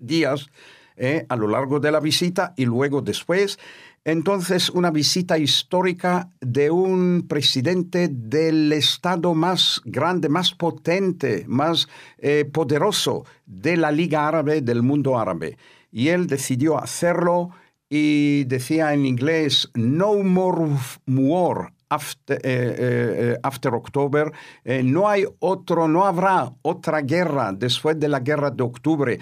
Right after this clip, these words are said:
Se refería a la guerra del Yom Kippur en mil novecientos setenta y tres. "No hay que solucionar los conflictos con guerras". Y lo contestó muy bien el presidente de gobierno de aquel entonces, Menahem Begin,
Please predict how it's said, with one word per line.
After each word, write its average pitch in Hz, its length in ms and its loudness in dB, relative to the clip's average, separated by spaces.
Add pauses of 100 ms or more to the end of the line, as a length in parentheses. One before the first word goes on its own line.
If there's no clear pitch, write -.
(140)
Se 131 220 -2
refería 131 840 0
a 127 80 -2
la 120 100 0
guerra 143 320 0
del 135 220 0
Yom 147 160 2
Kippur 139 580 -2 (180)
en 127 160 0
mil 151 240 2
novecientos 127 760 0
setenta 139 680 -2
y 104 80 -2
tres. 165 440 -2 (260)
"No 156 300 2
hay 185 140 0
que 165 120 -4
solucionar 143 880 0 (240)
los 131 240 -2
conflictos 135 720 -4
con 101 260 -2
guerras". 175 520 0 (360)
Y 208 440 0
lo 147 300 0
contestó 143 640 0
muy 156 320 2
bien 151 480 0 (240)
el 135 260 0
presidente 139 640 -2
de 131 80 0
gobierno 131 600 0
de 123 100 0
aquel 139 260 -2
entonces, 127 600 -2
Menahem 117 500 -2
Begin, 151 520 0